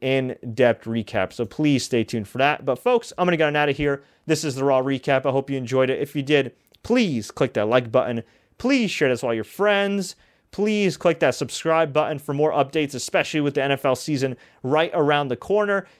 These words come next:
Speaking of N F L, if you like football, if you like video games, please check out my Madden review, youtube dot com slash T S C Gaming, or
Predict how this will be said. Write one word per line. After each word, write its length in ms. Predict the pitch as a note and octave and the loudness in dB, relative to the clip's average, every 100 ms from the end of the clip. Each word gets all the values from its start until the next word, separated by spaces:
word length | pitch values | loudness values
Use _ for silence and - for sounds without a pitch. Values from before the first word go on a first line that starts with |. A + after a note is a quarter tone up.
| - | -14
Speaking 420 | - - G3 G3 | -8 -4 -2 0
of 80 | E3+ | 2
N 120 | E3+ | 2
F 160 | D#3 - | 0 0
L, 260 | F3+ G3 | 2 2
if 220 | D3+ D3 | 0 -4
you 320 | C#3+ D3+ C#3+ - | -4 -2 -2 -4
like 320 | C#3 D3 D3+ | 0 2 0
football, 460 | - D#3 C3 D3 D3 | 0 -2 2 2 2
if 100 | C#3+ | 2
you 60 | |
like 140 | C#3 B2+ | 0 2
video 260 | C#3+ D3 | 2 2
games, 400 | C3+ C#3 C#3+ C#3 | 2 0 -2 -6
please 1300 | - - F#3 A3 A#3+ A#3+ B3 C4 B3+ E3+ A2 G2+ F#2+ | -12 -16 -6 -2 0 0 0 0 0 -2 -4 -6 -12
check 220 | - C#3 C#3+ | -8 -4 -2
out 160 | C3 | -2
my 140 | C#3 C3 | 0 0
Madden 480 | C3 E3+ F3 C#3+ | 0 0 2 0
review, 320 | B2 A2+ A#2 G2+ | -2 -4 -4 -6
youtube 400 | G#2 C#3 D3+ C3 | -4 -4 -4 0
dot 200 | C#3 B2+ | 0 0
com 220 | C#3+ C3 | -2 -2
slash 240 | C#3+ A#2+ | -2 -2
T 180 | - D3 | -2 -4
S 120 | C3+ | -2
C 100 | - | -4
Gaming, 340 | A#2+ D3 D#3+ D#3+ | -4 -2 -2 -2
or 440 | A3+ C#4 A3+ F3 | 0 2 0 -2